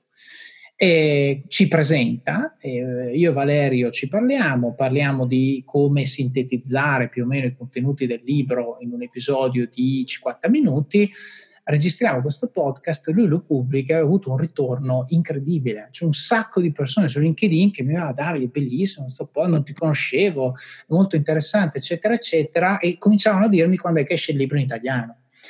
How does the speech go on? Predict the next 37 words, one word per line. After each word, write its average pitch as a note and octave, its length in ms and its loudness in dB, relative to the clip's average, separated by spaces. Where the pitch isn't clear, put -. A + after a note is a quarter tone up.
Ora, E3 180 4
io G3+ 160 6
mi D#3+ 80 4
ero D3 120 2
dato D#3 280 0
un D3+ 80 2
obiettivo D#3+ 720 0
di D3 100 0
dire, C#3+ 300 2
"Se E3 140 -2
non E3 140 2
ven-, E3+ 260 2
se E3+ 180 -2
vendo E3+ 220 2
almeno D#3+ 280 2
X - 180 -6
copie C3 360 0
del C#3+ 120 2
libro F#3 200 2
in A#3 60 6
inglese C#3+ 340 2
lo C3 80 -2
tradurrò C3+ 400 0
anche B2+ 240 -2
in C3 60 -2
italiano, C3 420 0
altrimenti D3 460 2
no, B2 180 0
perché - 240 -10
è - 20 0
un C#3 60 -2
lavoraccio, C3 640 0
<laughs> - 0 -
non C#3 220 2
voglio F#3 320 4
fare C#3 320 0
assolutamente C3 920 0